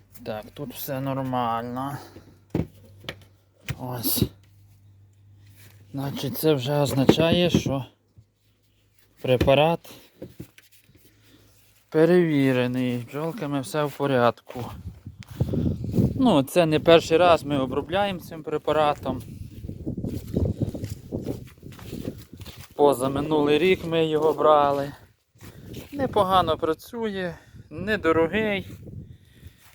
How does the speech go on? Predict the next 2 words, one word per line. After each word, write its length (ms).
От. 360
Ось. 640